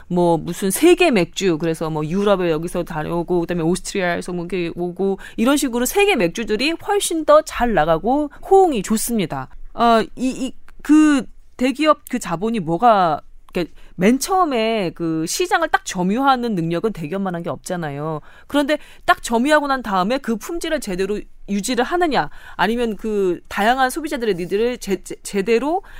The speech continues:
어, 이렇게 만족을 시키느냐, 이거는 또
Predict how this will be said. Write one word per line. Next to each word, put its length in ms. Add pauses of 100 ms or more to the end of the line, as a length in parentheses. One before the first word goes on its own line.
(120)
어, 320
이렇게 400 (100)
만족을 380
시키느냐, 520
이거는 320
또 100